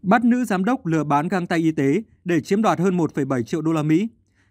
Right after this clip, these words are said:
Ngày sáu tháng một, Cơ quan Cảnh sát điều tra Công an Thành phố Hồ Chí Minh cho biết đơn vị vừa khởi tố vụ án, khởi tố bị can, bắt tạm giam Nguyễn Thủy Liễu, sinh năm một nghìn chín trăm sáu mươi sáu, để điều tra về hành vi lừa đảo chiếm đoạt tài sản. Bà Liễu là giám đốc công ty trách nhiệm hữu hạn tư vấn và phân phối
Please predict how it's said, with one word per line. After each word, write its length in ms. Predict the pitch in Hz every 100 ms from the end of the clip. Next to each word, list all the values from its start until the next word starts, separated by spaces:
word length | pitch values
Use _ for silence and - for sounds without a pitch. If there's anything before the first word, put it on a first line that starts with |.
| -
Ngày 140 | 160
sáu 160 | 156 180
tháng 160 | 208 214
một, 220 | 175 -
Cơ 100 | 202
quan 220 | 202 185
Cảnh 100 | 143
sát 140 | 226
điều 140 | 190 139
tra 180 | 180 160
Công 140 | 165
an 120 | 156
Thành 120 | 143
phố 120 | 117 160
Hồ 80 |
Chí 120 | - 139
Minh 260 | 165 143 - _ _ _
cho 140 | 226
biết 200 | 214 277
đơn 160 | 190 208
vị 160 | 185 147
vừa 200 | 147 127
khởi 140 | 127
tố 160 | - 185
vụ 140 | 185
án, 200 | 143 151
khởi 180 | - 127
tố 100 | 151
bị 120 | 170
can, 260 | 160 151 127 _ _ -
bắt 180 | 240 226
tạm 200 | 165 156
giam 240 | 185 170
Nguyễn 180 | 175 226
Thủy 180 | 165 127
Liễu, 280 | 147 202 247 _
sinh 160 | - 233
năm 80 | 208
một 60 |
nghìn 200 | 156 135
chín 160 | 117 160
trăm 240 | 160 170
sáu 120 | 156 151
mươi 100 | 160
sáu, 320 | 143 139 226 _ _ -
để 140 | 185
điều 140 | 185 180
tra 260 | - 220
về 160 | 165 151
hành 200 | 151 135
vi 160 | 202
lừa 120 | 185 139
đảo 160 | 127
chiếm 120 | 117
đoạt 100 | 156
tài 100 | 135
sản. 320 | 117 139 110 101 _ _ _ -
Bà 140 | 170
Liễu 300 | 175 202 247 247 -
là 260 | 147 147
giám 220 | 131 156
đốc 140 | 208 269
công 140 | 214
ty 140 | 196 190
trách 180 | 269
nhiệm 120 | 226 156
hữu 80 |
hạn 140 | 202 151
tư 140 | 190
vấn 240 | 156 151 220
và 160 | 143
phân 240 | - 180 156
phối 340 | 160 147 214